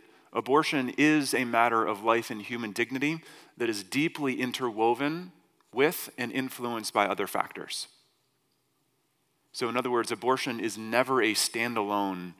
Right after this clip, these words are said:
issue. That every single woman who would go make the decision to have an abortion never makes that decision in a vacuum. But there are numerous, sometimes dozens of other factors that would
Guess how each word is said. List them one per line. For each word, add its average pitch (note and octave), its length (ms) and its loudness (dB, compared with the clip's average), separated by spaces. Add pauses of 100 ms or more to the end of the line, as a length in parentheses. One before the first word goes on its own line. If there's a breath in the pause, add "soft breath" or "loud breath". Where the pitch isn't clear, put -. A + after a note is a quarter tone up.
(100)
issue. - 320 -2 (1700)
That A#2+ 140 4 (580)
every C3+ 220 2
single C3 340 2
woman A#2+ 340 0
who A2+ 160 -4
would G2 260 0 (360)
go B2 400 4 (260)
make B2+ 280 -2
the C3 80 2
decision A#2 480 0
to G#2+ 80 -4
have D3 240 4
an C3 100 -2
abortion F#2+ 540 -6 (360 soft breath)
never D3 340 2
makes D#3+ 240 0
that - 180 2
decision A2+ 560 -4
in A2 100 -6
a G#2 80 -6
vacuum. G#2 540 2 (680 soft breath)
But A#2+ 140 -2
there A#2+ 200 4
are G#2+ 320 4 (440 loud breath)
numerous, A#2+ 520 2
sometimes A#2+ 440 -2
dozens C3 420 2
of B2 100 -2
other A2+ 200 2
factors G#2 540 0
that A2 120 -4
would G#2 200 -6